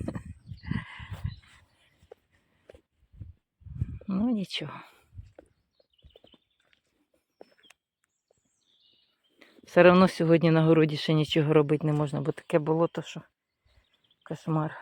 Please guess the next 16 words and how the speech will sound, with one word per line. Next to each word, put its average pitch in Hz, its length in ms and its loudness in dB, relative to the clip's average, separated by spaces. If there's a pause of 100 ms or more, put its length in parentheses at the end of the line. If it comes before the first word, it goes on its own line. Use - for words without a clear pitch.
(100)
А 202 40 -14 (100)
так - 280 -6 (1200)
відволіклися, 180 960 4
а - 20 0
після - 300 -2
обіду 190 300 -2
вже 175 160 -4
буду 175 220 -8
щось - 280 -10
робити. 151 480 -8 (260)
Ну 254 200 -4
ось, - 280 -12 (640)
не 160 140 0
знаю, 151 360 -2
що - 180 -12
це. - 200 -10